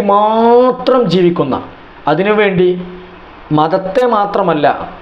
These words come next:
മാതാപിതാക്കളെയും ഭാര്യയെയും മക്കളെയും എല്ലാവരെയും തള്ളിപ്പറയാൻ യാതൊരു മടിയുമില്ലാത്ത ആരിഫ് ഹുസൈൻ തെരുവത്തിൻ്റെ, മുമ്പ് അവൻ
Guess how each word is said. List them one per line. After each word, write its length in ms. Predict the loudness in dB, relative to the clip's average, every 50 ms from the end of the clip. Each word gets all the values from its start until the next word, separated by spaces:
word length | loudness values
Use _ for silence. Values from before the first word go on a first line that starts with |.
| -8 -2 0
മാതാപിതാക്കളെയും 1040 | 0 0 2 2 2 2 2 0 0 0 2 0 0 0 0 2 2 4 4 2 2 0 -6 -10 -4 -2 0
ഭാര്യയെയും 680 | 0 2 0 2 2 2 2 4 4 4 4 2 2 -2 -4 -4 -2 -2
മക്കളെയും 640 | -2 -2 -4 -4 -2 0 0 2 2 0 0 0 -2 -8 -10 -12 -16 -20 -14 -6 -2 0
എല്ലാവരെയും 840 | 2 2 2 2 2 4 4 4 6 6 4 4 2 2 2 0 0 0 0
തള്ളിപ്പറയാൻ 680 | -2 0 0 -2 -2 0 0 0 0 2 2 0 0 2 2 2 2
യാതൊരു 440 | 2 2 0 0 0 2 2 2 2 2
മടിയുമില്ലാത്ത 720 | 2 2 2 2 4 4 2 2 2 2 0 0 0 0 -2 -2 -2 -6 -12 -16 -18 -20 -20 -20 -20 -20 -20 -18 -10 -6 -4 -2 0 0
ആരിഫ് 360 | 0 0 -2 -2 0 0 0 2
ഹുസൈൻ 340 | 0 0 0 2 2 2 2 0 0 0
തെരുവത്തിൻ്റെ, 640 | 0 0 2 0 0 0 0 -2 -2 0 0 -2 -4 -4 -14 -20 -20 -20 -20 -20 -20 -20 -20 -20 -20 -20 -20 -10 -2 0
മുമ്പ് 200 | 2 2 2 2 2
അവൻ 140 | 0 0